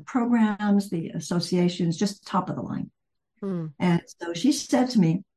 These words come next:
Speaker 1: "You can't train until you have successfully coached for five years in a row." And, you know, I felt driven through all of this. Honestly, Claire, it's like someone said to me once, "When the limousine drives up,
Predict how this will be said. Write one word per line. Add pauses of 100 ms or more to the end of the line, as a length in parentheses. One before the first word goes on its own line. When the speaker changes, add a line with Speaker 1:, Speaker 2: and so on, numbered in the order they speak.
(240)
Speaker 1:
"You
can't (200)
train (340)
until
you
have (360)
successfully
coached
for
five
years
in
a
row." (2000)
And, (220)
you
know, (160)
I
felt
driven
through
all
of
this. (600)
Honestly,
Claire,
it's
like (640)
someone
said
to
me
once,
"When
the
limousine
drives
up,